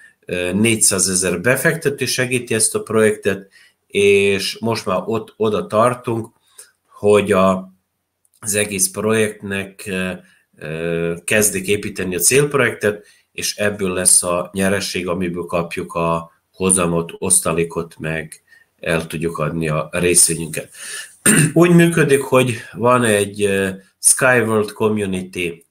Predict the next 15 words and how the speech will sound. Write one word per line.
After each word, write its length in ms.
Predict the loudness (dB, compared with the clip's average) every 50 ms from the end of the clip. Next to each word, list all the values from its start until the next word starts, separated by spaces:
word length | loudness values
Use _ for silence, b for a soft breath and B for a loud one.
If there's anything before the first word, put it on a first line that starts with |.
| _ _
ö, 300 | -14 -12 -8 -8 -8 -8 -8 -4
cég, 520 | -2 0 2 2 2 2 2 0 -2 -10 b b b b b b b
aki 800 | b 2 2 2 2 0 -6 -4 -2 0 0 0 0 -2 -4 -8 -8 -2
kötött 340 | -2 -2 0 -2 -4 -4
szerződést 1080 | -2 0 2 2 2 2 0 -2 -6 -8 -8 -4 -4 -4 -4 -4 -6 -8 -10 -14 -20 _ _ -4
a 320 | -2 -2 0 0 -2 -4 -6 -8 _ -16
G 560 | -10 -4 -2 -2 -2 -2 -2 0 0 0 -2 -2
T-vel, 720 | 0 2 2 4 2 2 2 0 0 2 0 0 -2 -6 B B B B B B B
ez 200 | -6 -6 -4 -4
az 80 | -2 0
anyacéggel, 1120 | 2 2 4 4 2 2 2 2 4 4 2 2 2 4 4 4 4 4 2 -2 -6 _ _ _ _ _ _ _ _ _ _ _ _ _ _ _
és 320 | 0 2 2 2 2 2
közöttük 540 | 2 2 2 2 2 -2 -2 -4 -8 -8 -2
van 260 | 2 4 4 4 2
a, 680 | 0 -8 -10 -8 -6 -4 -2 -2 -2 -2 -2 -4 -6